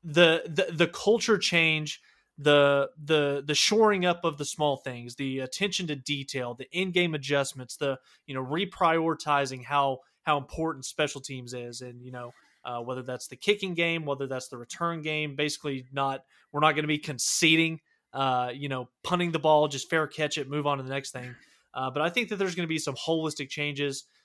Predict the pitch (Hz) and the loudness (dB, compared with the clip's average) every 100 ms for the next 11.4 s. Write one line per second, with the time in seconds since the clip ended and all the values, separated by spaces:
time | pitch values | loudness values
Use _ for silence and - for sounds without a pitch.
0 | _ - 127 127 123 131 151 160 - 175 | _ -8 -8 -6 -6 -4 -4 -4 -4 -4
1 | 165 160 165 156 160 160 - 147 151 - | -4 -4 -4 -2 -2 -2 -4 -8 -6 -6
2 | 147 143 - 147 147 139 135 143 143 135 | -6 -6 -6 -4 -4 -6 -6 -6 -6 -6
3 | 131 - 131 123 120 - 185 175 175 160 | -10 -10 -10 -10 -8 0 0 2 2 2
4 | 170 160 _ _ - 135 160 151 143 139 | -2 -6 _ _ -12 -6 -4 -4 -6 -8
5 | 127 - 202 165 151 160 156 - 160 151 | -10 -6 -6 -6 -8 -8 -8 -8 -6 -6
6 | 131 - 165 165 165 156 - 135 127 165 | -10 -4 -2 -2 -4 -8 -6 -8 -6 -8
7 | 156 151 139 151 147 151 143 135 - _ | -8 -8 -4 -2 -2 0 2 2 -2 _
8 | _ - 127 123 117 - 147 151 147 - | _ -6 -4 -4 -6 -4 2 2 2 -2
9 | 156 143 131 135 135 135 - 147 143 151 | 0 0 0 0 0 -4 -2 -2 0 -2
10 | 139 - _ _ _ - 123 123 117 135 | -4 -8 _ _ _ -8 -6 -6 -8 -12
11 | 131 - 160 175 | -8 -6 -4 -2